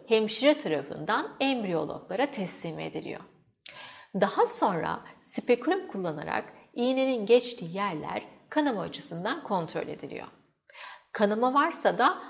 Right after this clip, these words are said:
hafif tampon yapılarak durdurulabilir. Bu sırada sıvıyla doldurulan tüpleri teslim olan embriyolog toplanan tüm folikülleri mikroskop altında inceliyor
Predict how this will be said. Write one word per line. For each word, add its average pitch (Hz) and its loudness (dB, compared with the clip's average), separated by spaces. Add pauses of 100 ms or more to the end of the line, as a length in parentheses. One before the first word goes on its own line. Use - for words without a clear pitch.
hafif 392 2
tampon 214 2
yapılarak 233 0
durdurulabilir. 170 -4 (500)
Bu 330 4
sırada 165 2 (160)
sıvıyla 262 4
doldurulan 175 2
tüpleri 160 -6
teslim 196 -2
olan - -6
embriyolog 226 0 (920)
toplanan 262 4
tüm 302 2
folikülleri - -2
mikroskop 196 2
altında 151 2
inceliyor 240 0